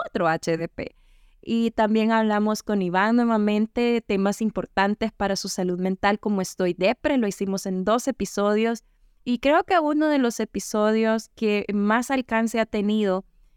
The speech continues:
y yo creo que es por el tema, porque es un tema vital para la salud mental de cada uno de ustedes, es el de Odisea con nuestro estimado Ezequiel Fatore,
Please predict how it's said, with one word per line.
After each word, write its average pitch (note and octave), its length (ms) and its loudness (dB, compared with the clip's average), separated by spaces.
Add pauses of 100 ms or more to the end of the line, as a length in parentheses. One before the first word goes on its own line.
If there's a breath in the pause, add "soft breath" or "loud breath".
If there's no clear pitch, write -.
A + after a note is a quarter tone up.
(120)
y G#3+ 220 -2
yo G#3 160 2
creo A3 240 0
que A3 120 -2
es G#3+ 80 -4
por A3+ 200 -2
el F#3+ 160 0
tema, G3+ 420 0
porque G3 300 -6
es F#3+ 140 -6
un G3 100 -4
tema F#3+ 500 -2
vital F#3+ 880 0
para F#3 180 -2
la F3 140 -2
salud F#3+ 320 -4
mental G3 400 -2
de G3 100 -4
cada F#3 220 0
uno F#3+ 160 -2
de F#3 80 -2
ustedes, G#3 560 -2
es G3 180 -6
el G3 120 0
de F#3 100 0
Odisea G3 600 0
con G3 180 -4
nuestro F#3 240 -6
estimado F#3 400 -2
Ezequiel F#3+ 420 -4
Fatore, G#3+ 540 -2